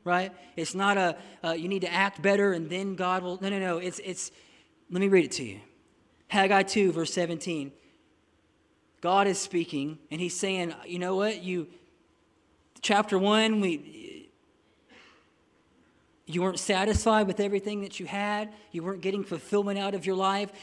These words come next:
And then he goes on and says, "I struck all the work of your hands."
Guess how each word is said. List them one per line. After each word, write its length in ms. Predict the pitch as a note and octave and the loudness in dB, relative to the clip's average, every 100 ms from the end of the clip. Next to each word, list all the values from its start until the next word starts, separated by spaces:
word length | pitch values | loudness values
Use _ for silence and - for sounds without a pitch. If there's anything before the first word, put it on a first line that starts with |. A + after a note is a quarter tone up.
| - | -12
And 80 | D#3 | -4
then 80 | F#3 | -2
he 80 | G#3 | 4
goes 240 | G#3 G3+ | 4 4
on 160 | G#3 F#3 | 2 -2
and 100 | F3+ | -2
says, 280 | - F#3+ E3 | 0 0 2
"I 140 | F#3+ | 2
struck 440 | - - G3 G#3+ | 2 0 2 2
all 160 | F#3+ G3 | 2 0
the 80 | F#3 | 2
work 260 | F3 G3 F#3+ | 2 0 -2
of 100 | D#3 | -4
your 100 | D#3 | -6
hands." 640 | F#3+ A#3 A2 F#2+ - - | -6 -8 -10 -16 -16 -18